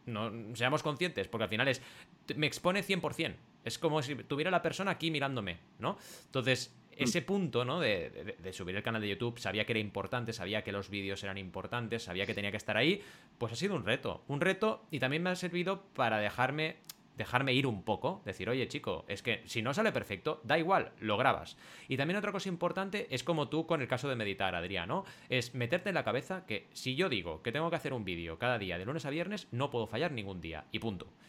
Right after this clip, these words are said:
Speaker 1: Y entonces, el día que no te queda perfecto, lo tienes que lanzar igual, porque sabes que al día siguiente tiene que salir vídeo. Es como ponerte un compromiso y cumplirlo, ¿no? Es como Joan Boluda con su podcast diario de lunes a viernes, lo mismo, ¿no? Es como te lo pones en la cabeza, lo tienes que hacer.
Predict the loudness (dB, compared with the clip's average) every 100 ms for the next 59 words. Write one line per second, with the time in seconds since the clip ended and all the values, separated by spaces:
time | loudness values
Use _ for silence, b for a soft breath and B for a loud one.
0 | B B B -4 -2 -2 -2 -2 2 4
1 | 4 2 2 2 2 0 -2 -2 -4 -4
2 | -2 0 0 0 -2 -2 -2 -2 -2 -4
3 | -8 -2 0 4 4 6 6 6 6 4
4 | 4 6 6 6 6 4 4 2 0 -6
5 | B B B -4 0 2 4 2 2 0
6 | 2 2 2 0 -2 -4 -6 -12 -8 -4
7 | -4 -2 0 0 -2 -6 -8 -12 -14 -10
8 | -6 -2 0 2 4 4 6 6 6 4
9 | 2 2 0 2 0 2 2 2 0 -2
10 | -2 0 0 -2 -2 0 0 -2 -4 -4
11 | B B -4 0 2 2 4 4 4 6
12 | 4 2 -2 -2 -2 -4 -4 -2 -2 -2
13 | -4 -6 -8 -10